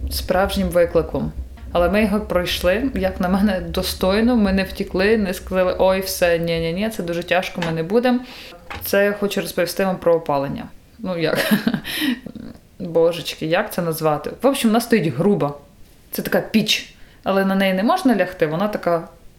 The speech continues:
як плоска. І ще з одного боку в неї є варильна поверхня. От. Цю грубу ми побудували минулого літа, і це було саме правильне, що ми взагалі в цій хаті зробили.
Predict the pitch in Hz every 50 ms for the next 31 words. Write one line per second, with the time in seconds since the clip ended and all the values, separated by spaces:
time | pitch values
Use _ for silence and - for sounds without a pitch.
0 | - - 175 175 - - - - 165 185 175 175 170 - - - 147 143 - -
1 | - - - 147 139 - 214 214 208 202 190 202 202 202 202 262 339 370 - 240
2 | 180 185 185 208 226 208 196 202 185 170 175 175 202 220 214 196 - - 185 170
3 | 156 139 135 135 - - - - - - - 185 165 - - - - - - -
4 | - - - - - 311 339 294 220 240 254 277 269 285 254 220 226 233 - 262
5 | 208 220 202 208 190 208 226 247 233 214 214 208 226 233 240 240 196 214 214 214
6 | 226 285 330 - 294 - - 202 - - 226 208 220 220 220 220 - 233 214 214
7 | 208 208 - 226 240 285 320 320 285 240 - - - 202 220 214 214 226 - 196
8 | 208 214 254 277 277 - - - 202 - - 214 214 214 220 190 170 180 175 160
9 | 165 151 143 147